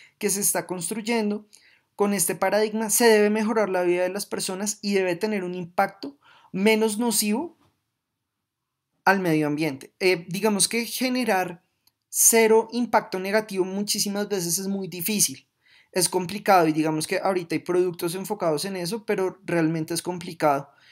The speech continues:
Entonces, importante que nosotros lo, lo evaluemos y, y lo miremos y tratarlo de hacer, eh, lo mejor posible.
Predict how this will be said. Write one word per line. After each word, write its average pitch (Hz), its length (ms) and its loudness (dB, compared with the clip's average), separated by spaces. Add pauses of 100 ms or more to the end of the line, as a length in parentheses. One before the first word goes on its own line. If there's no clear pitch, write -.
(160)
Entonces, 160 500 -2
importante 180 600 -4
que 156 80 -4
nosotros 175 640 -8
lo, 165 600 -6
lo 165 160 0
evaluemos 151 600 0
y, 190 180 -10
y 180 80 -10
lo 180 140 -6
miremos 214 400 -4
y 165 40 -12
tratarlo 160 540 -4
de 175 100 -4
hacer, 175 360 -4 (640)
eh, 165 220 2
lo 180 140 0
mejor 175 340 -4
posible. 147 460 -4